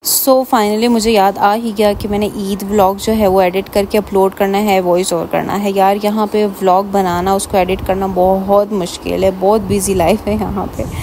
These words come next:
ना करके भी ना बहुत बिजी लाइफ है।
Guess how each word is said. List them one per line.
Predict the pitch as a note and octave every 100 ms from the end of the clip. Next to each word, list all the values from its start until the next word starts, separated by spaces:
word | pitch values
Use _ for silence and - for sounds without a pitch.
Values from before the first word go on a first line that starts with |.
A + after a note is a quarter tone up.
| - - -
ना | A3 A#3
करके | B3 A#3 A3+ B3
भी | A3 A3
ना | A3
बहुत | G#3+ G3+ G#3 F3+
बिजी | F#3 F3 F3
लाइफ | F3 - -
है। | -